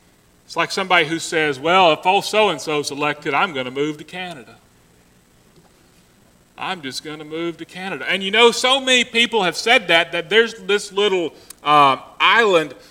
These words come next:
up there called Cape Breton. And they've actually been advertising for Americans to defect to their island if a certain candidate is elected president, because their, their, uh,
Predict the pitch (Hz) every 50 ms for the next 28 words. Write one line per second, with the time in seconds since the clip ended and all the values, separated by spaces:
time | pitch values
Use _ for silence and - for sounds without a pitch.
0 | _ _ 156 160 160 160 165 175 175 175 170 170 170 - - 170 160 151 - -
1 | - - 196 202 - - 139 123 139 160 185 190 - 123 107 95 - _ _ _
2 | _ _ _ _ _ _ _ _ _ _ _ _ - - - - 151 175 226 262
3 | - 220 208 208 202 - 214 196 185 175 165 160 - 156 175 190 208 180 156 160
4 | 139 - 135 127 123 120 117 117 - 113 98 90 87 _ _ _ _ _ _ _
5 | _ _ _ - 180 165 156 156 156 170 220 220 214 202 - - 156 143 143 -
6 | - - 165 160 143 156 147 - - - 208 208 175 135 - - - - - -
7 | _ _ _ _ _ _ - _ _ _ - - 165 156 180 190 170 175 180 185
8 | 196 185 160 131 117 110 113 123 - - _ _ _ _ _ _ _ _ - 156
9 | 156 160 143 - 196 202 208 - 180 - - 190 202 202 185 165 147 156 147 156
10 | 151 147 156 156 160 160 - - 165 151 - 185 190 190 156 123 110 - - _
11 | _ _ _ _ _ _ _ _ _ _ - - - 202 185 185 170 170 202 208
12 | 196 196 - - - 165 165 180 175 170 170 151 147 135